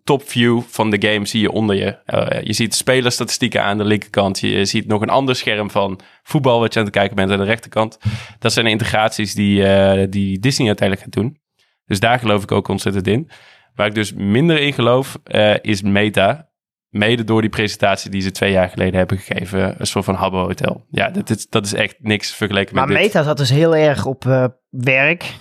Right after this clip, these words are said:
Speaker 2: En, eh, want ze hebben natuurlijk ook Workplace.
Speaker 1: Ja.
Speaker 2: En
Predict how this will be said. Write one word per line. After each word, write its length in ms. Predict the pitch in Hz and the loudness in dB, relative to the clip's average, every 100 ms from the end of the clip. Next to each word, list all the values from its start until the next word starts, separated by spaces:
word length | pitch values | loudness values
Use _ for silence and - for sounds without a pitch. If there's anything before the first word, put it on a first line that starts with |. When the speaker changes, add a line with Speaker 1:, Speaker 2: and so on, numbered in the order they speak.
| _ _ _ _ | _ _ _ _
Speaker 2:
En, 300 | - 120 117 | 0 0 2
eh, 720 | 117 117 117 113 113 113 110 110 | 2 2 4 4 2 2 2 0
want 140 | 113 | -2
ze 60 | 127 | 0
hebben 40 | |
natuurlijk 360 | 120 123 117 104 | 0 2 0 0
ook 60 | |
Workplace. 720 | 117 127 - 143 151 180 - - - | -2 -2 0 2 2 0 -2 -6 -8
Speaker 1:
Ja. 260 | - 98 - | 0 0 2
Speaker 2:
En 540 | 123 120 120 120 113 | 2 2 2 0 -2